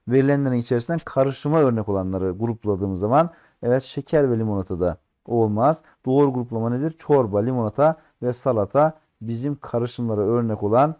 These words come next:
gruplamamızdır sevgili öğrencilerim. Şimdi soru kendinde ilk başta, e, farklı bir şey algılamıştım. Bize,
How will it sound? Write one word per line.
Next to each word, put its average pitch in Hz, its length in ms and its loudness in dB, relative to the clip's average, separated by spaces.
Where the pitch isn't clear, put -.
gruplamamızdır 107 640 -4
sevgili 101 300 -4
öğrencilerim. 73 340 -8
Şimdi 123 240 -12
soru 147 380 2
kendinde 131 380 -4
ilk 117 160 -8
başta, 135 380 0
e, 101 400 -4
farklı 110 300 -4
bir 107 60 -10
şey 113 140 -2
algılamıştım. 101 680 -2
Bize, 151 300 0